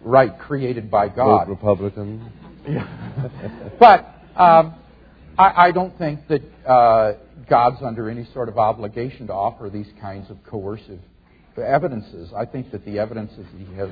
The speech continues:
Speaker 1: has given are sufficient for someone who's willing to look at them with an open mind and an open heart. And I would add this other point, too, is that although I haven't talked about this very much tonight,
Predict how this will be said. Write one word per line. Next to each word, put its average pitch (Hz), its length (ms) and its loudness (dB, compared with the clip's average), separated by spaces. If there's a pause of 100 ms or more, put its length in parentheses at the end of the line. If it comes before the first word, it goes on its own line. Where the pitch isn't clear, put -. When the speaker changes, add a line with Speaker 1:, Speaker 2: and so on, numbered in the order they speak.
(100)
Speaker 1:
has 156 240 -4 (100)
given 92 340 -10 (540)
are 117 140 4 (100)
sufficient 113 640 -10 (380)
for 147 100 -6
someone 123 360 -10
who's 113 160 -12
willing 104 260 -10
to 98 60 -18
look 107 220 -10
at 113 120 -14
them 98 140 -14
with 98 100 -14
an 95 60 -12
open 98 320 -10
mind 95 260 -8
and 92 80 -12
an 92 80 -12
open 92 280 -10
heart. 107 360 -8 (520)
And 165 140 2
I 170 100 6
would 254 220 -4
add 196 240 -4
this 160 180 -10
other 165 180 -10
point, 110 420 -12
too, 131 200 -4
is 101 100 -4 (100)
that 110 140 -6 (160)
although 139 320 2
I 240 80 -8
haven't 175 380 -10
talked 180 280 -6
about 131 300 -2
this 101 120 -14 (120)
very 110 160 -14
much 98 180 -10 (140)
tonight, 87 320 -14